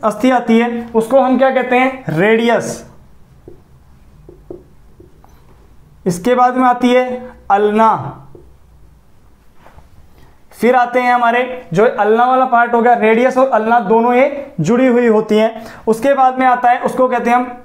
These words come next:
carpals। फिर आता है metacarpals और last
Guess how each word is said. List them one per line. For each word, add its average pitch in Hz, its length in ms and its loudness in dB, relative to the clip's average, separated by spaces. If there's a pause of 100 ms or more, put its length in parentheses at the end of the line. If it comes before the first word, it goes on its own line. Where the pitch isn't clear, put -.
(220)
carpals। 208 760 -2 (3000)
फिर 220 180 0
आता 226 200 0
है 247 140 0
metacarpals 226 1120 -2 (4000)
और 202 140 0
last 233 600 0